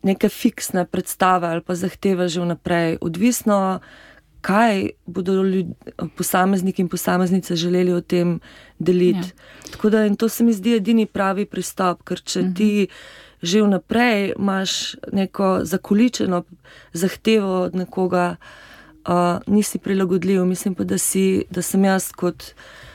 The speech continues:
Speaker 1: dokumentaristka tista, ki se mora prilagoditi posamezniku.
Speaker 2: Tako, zdaj pa, če še poveva to, eh, kaj pa bodo te osebe, eh, za katere jih pozivate, da se vam javijo,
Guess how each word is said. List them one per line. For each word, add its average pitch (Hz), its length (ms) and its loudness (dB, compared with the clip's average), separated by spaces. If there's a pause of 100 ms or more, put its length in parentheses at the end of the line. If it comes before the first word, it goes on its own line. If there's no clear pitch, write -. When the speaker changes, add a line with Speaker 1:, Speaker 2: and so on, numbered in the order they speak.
(120)
Speaker 1:
dokumentaristka 185 920 0
tista, - 400 -6
ki - 180 -8
se - 160 -6
mora 165 280 -2
prilagoditi 160 720 -2
posamezniku. 160 720 -6 (340)
Speaker 2:
Tako, 196 300 2
zdaj 175 180 2
pa, 196 140 -4
če - 140 -2
še 202 180 0
poveva 190 420 2
to, 196 380 0
eh, 180 300 2 (520)
kaj 226 260 2
pa 196 120 -4
bodo 175 260 0
te 196 180 0
osebe, 180 560 0 (300)
eh, 180 200 0
za 160 180 -2
katere 175 540 0
jih 175 200 -4
pozivate, 170 560 0
da 160 120 0
se 156 160 -2
vam 151 220 2
javijo, 175 580 2